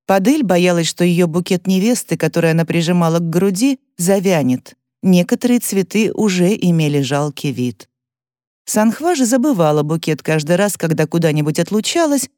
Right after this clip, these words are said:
и за ним приходилось следить Сакпо, но в конце концов она забежала в туалет перед отправлением поезда и забыла цветы там. Когда Сакпо о них вспомнил, поезд уже отошёл от вокзала.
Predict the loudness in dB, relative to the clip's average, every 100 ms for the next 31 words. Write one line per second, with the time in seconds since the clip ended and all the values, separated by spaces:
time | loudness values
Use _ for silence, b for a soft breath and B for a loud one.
0 | 0 2 4 4 4 4 2 -2 0 0
1 | 0 -2 -2 -2 0 0 -2 -4 -6 -8
2 | -2 0 0 -6 _ 0 2 0 0 0
3 | 0 0 2 -2 0 0 0 0 2 2
4 | 0 0 0 2 2 0 0 0 0 -2
5 | -2 0 0 0 0 0 0 0 0 0
6 | -2 -4 -2 0 2 0 2 0 0 -2
7 | -2 -4 -2 -4 -4 -4 -2 -4 -8 _
8 | _ _ _ _ _ _ -2 0 0 0
9 | -2 -4 -4 0 2 2 2 0 -6 -6
10 | -2 2 4 2 0 _ -2 0 0 -2
11 | 0 0 0 -2 -4 -2 -2 -2 -4 -4
12 | -6 -4 -6 -6 -8